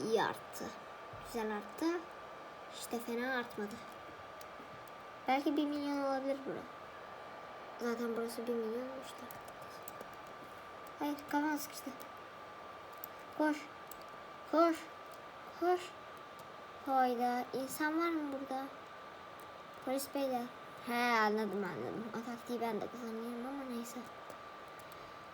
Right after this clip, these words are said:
Yıllar buradan M dört A bir almak zorundayım. Çünkü, e, şey çok güzel. Ayrıca hiç krim, krim base'i şey yok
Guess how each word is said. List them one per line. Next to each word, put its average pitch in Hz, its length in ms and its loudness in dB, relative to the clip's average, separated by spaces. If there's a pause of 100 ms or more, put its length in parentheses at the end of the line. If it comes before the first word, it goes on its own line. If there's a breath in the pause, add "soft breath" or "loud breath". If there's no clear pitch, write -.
(120)
Yıllar 302 300 8
buradan 320 220 8
M 294 200 6
dört 302 200 8
A 285 160 12
bir 302 80 8
almak 294 360 10
zorundayım. 247 460 4
Çünkü, 254 220 4
e, 202 580 4 (180)
şey 240 140 2 (120)
çok 269 220 -2
güzel. 269 280 4 (240)
Ayrıca 262 480 6 (640 loud breath)
hiç - 240 0
krim, 269 140 6 (320)
krim 277 300 6
base'i 269 400 6 (420)
şey 254 340 2
yok 208 120 2